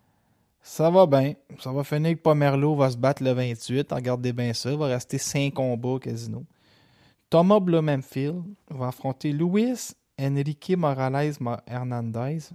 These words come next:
Signe les dons, Blumenfield. Moi, vous le dire, ce qu'on a demandé à Vincent Morin, c'est de trouver les meilleurs adversaires disponibles avec les pires fiches.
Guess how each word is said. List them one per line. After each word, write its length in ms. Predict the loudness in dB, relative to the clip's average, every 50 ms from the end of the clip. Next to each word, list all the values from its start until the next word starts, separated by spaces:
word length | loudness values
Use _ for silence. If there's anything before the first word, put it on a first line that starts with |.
| -20 _ _ _
Signe 360 | -14 -8 -4 -2 0 2 2
les 140 | 2 4 6
dons, 280 | 6 6 6 6 2
Blumenfield. 720 | 0 -2 -4 -4 -4 -4 -6 -8 -10 -10 -8 -8 -8 -8 -12 _ _ _ _ _ _ _ _ _ _ _ _ _ _ _ -6
Moi, 120 | -2 0
vous 100 | 2 2
le 60 | 2 2
dire, 340 | 2 4 4 4 2 0 -6 -10 _ _ _ _ _ _ _ _ _ _ _ _ _ _ _ _ _ _ _ _ _ _ _ _ -20 -18
ce 80 | -14 -8
qu'on 160 | -4 -2 0 2
a 80 | 2
demandé 320 | 2 4 4 4 4 4 2
à 80 | 2
Vincent 340 | 2 0 0 0 -2 -2 0
Morin, 340 | 0 0 0 0 -2 -2 -4
c'est 180 | -6 -10 -16
de 60 | _ -12
trouver 320 | -10 -6 -4 -2 -2 -2
les 140 | 0 -2 -2
meilleurs 580 | 0 2 2 2 2 2 2 2 0 -2 -2
adversaires 540 | -4 -4 -4 -4 -6 -6 -6 -6 -4 -4 -4
disponibles 680 | -6 -8 -14 -12 -6 -6 -4 -4 -2 -4 -4 -4 -6 -8 -10
avec 280 | -10 -8 -8 -6 -6 -4
les 140 | -4 -4
pires 300 | -4 -2 -2 0 0 -2
fiches. 440 | -4 -6 -8 -10 -10 -10 -12 -18 -20